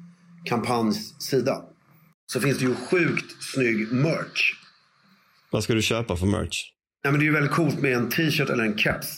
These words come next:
Speaker 1: som det står Kennedy tjugotjugofyra på.
Speaker 2: Ja, det är det nog. Det, det, det får man ju ingen skit för, tänker jag.
Speaker 1: Nej, och att han dessutom har bilder på den här, på sin hemsida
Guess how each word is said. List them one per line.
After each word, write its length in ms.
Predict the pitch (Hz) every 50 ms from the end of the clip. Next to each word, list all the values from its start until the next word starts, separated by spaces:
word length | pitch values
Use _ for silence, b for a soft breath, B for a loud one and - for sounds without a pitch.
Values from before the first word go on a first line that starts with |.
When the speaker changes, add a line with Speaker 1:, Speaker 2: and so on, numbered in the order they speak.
| - - _ -
Speaker 1:
som 160 | - - 110
det 60 | 104
står 220 | 104 - 113 98 -
Kennedy 560 | - - 139 127 120 123 120 110 104 101 -
tjugotjugofyra 640 | - - - 110 90 87 - 90 82 104 101 104 104
på. 140 | - - - - _ - - _ _ _ _ _ _ _ _ _ _ _ _ _ _ - - -
Speaker 2:
Ja, 200 | 117 120 110 113
det 80 | 147
är 100 | 165 160
det 60 | 117
nog. 160 | 107 92 87 85 - - _ _ _ _ _ -
Det, 100 | 120 120
det, 440 | - - - 110 135 135 - 151 123 120
det 100 | 139 131
får 200 | - - 143 135
man 100 | 135 135
ju 40 | 139
ingen 140 | 135 123 104
skit 300 | - 113 104 104 - -
för, 160 | - - -
tänker 300 | - 107 - - - -
jag. 60 | - - - _ _ -
Speaker 1:
Nej, 240 | - 139 135 147 143 - -
och 300 | 196 170 151 165 - 165
att 120 | 143 -
han 120 | 147 143
dessutom 460 | 139 147 - - 135 113 - 127 113 107
har 500 | 104 120 117 113 110 113 110 107 107 107 123
bilder 380 | 127 143 143 127 113 123 160
på 100 | 165 139 143
den 60 | 123 113 107
här, 160 | 98 95 95
på 220 | - - - 107
sin 140 | 98 104 95
hemsida 640 | 95 107 98 92 95 101 101 95 95 95 87 -